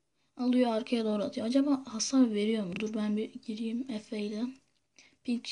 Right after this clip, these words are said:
Jack Chitus bu arada Efe. Öf, Minecraft oynamak istiyormuş ya. Ben girmeyeceğim.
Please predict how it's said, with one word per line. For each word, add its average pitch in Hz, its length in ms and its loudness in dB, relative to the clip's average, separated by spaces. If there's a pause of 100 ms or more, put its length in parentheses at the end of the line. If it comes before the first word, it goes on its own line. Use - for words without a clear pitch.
(120)
Jack 220 300 -4
Chitus 262 320 -2 (160)
bu 240 160 -2
arada 220 340 -6 (240)
Efe. 247 540 -4 (1120)
Öf, 208 260 -10
Minecraft 220 600 -6
oynamak 214 400 -4
istiyormuş - 640 -8
ya. 220 100 -6 (640)
Ben 226 160 -8
girmeyeceğim. 220 520 -4